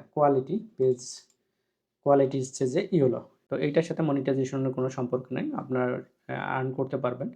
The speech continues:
আহ, যদি রেগুলার কনটেন্ট আর্ন কর-, আহ, যদি রেগুলার কনটেন্ট আপলোড করেন তাহলে দেখা যাবে যে এটা গ্রিনে পরিণত হবে, ঠিক আছে? এই পেজটি বিক্রি করা হবে।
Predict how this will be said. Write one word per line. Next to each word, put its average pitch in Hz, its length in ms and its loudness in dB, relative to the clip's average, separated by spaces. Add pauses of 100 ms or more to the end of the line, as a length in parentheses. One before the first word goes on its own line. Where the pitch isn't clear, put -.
(520)
আহ, 135 320 2
যদি 139 360 4
রেগুলার 135 320 6
কনটেন্ট 135 300 2
আর্ন 127 160 2
কর-, 135 240 0
আহ, - 220 -6 (400)
যদি 135 340 4
রেগুলার 143 360 4
কনটেন্ট 143 320 2
আপলোড 143 240 -2
করেন - 220 0
তাহলে 143 240 0
দেখা 131 220 2
যাবে 127 200 2
যে 127 180 2
এটা 123 240 -2
গ্রিনে 131 340 -4
পরিণত 120 380 -8
হবে, 127 240 -8 (260)
ঠিক 208 100 -6
আছে? 247 160 -12 (400)
এই 147 120 -2
পেজটি 143 400 0
বিক্রি 135 460 -4
করা 139 160 4
হবে। 135 200 -2